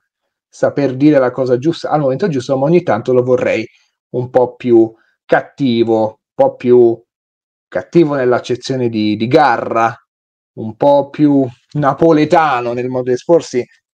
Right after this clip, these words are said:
non che parli in napoletano, che ogni tanto dica la frase scomoda, ecco. Sarebbe bello che poche volte davvero si facesse sentire di più. Torniamo a marzo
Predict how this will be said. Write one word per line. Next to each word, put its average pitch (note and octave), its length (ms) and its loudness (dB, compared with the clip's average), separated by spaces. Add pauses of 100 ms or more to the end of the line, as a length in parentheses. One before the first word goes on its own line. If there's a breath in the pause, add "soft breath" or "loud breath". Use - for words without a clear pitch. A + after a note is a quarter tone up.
(140)
non D#3+ 180 -2
che D3 220 -2
parli A2 600 -2
in A2+ 100 -16
napoletano, G2 560 -6
che A#2+ 80 -8
ogni D#3 160 -2
tanto B2+ 300 -2
dica A#2 360 -2 (220)
la B2 120 -2
frase C3+ 280 0
scomoda, G2 520 -6
ecco. F2+ 400 -10 (380)
Sarebbe D3+ 440 -2
bello A#2+ 400 0
che A#2+ 400 -4 (380)
poche D#3+ 280 2
volte G#2 760 -4 (120)
davvero A#2 920 -2
si - 140 -20
facesse B2+ 340 -10
sentire B2 420 -4
di A2 160 -10
più. F2 260 -6 (680)
Torniamo B2 600 -4
a A#2 120 -2
marzo A2+ 840 -2